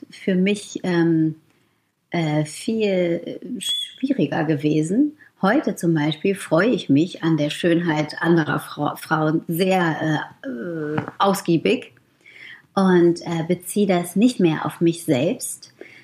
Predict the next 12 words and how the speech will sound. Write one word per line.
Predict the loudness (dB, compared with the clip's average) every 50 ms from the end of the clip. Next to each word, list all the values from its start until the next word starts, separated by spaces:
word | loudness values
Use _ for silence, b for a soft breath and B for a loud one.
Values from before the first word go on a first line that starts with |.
| B B B B B B B B B _ _ 2
und | 2 4 4 4 4 4 4 4 2 0 -2 -4 -10 -16 _ -12 -8 -6
es | -4 -4 -4 -6 -4 -2
ist | -2 -2 -2 -4 -6
aber | -4 -2 -2 0 0 0
so, | -2 -2 0 0 0 0 -2
es | -4 -6 -6
ist | -6 -8 -8 -10 -8 -4
überhaupt | -2 0 0 0 -2 -2 0 0 0 0 0 0
nicht | 0 0 0 0
so, | 2 2 2
dass | 2 2 0 -2 -2
ich | -4 -4 -4 -6 -10 -18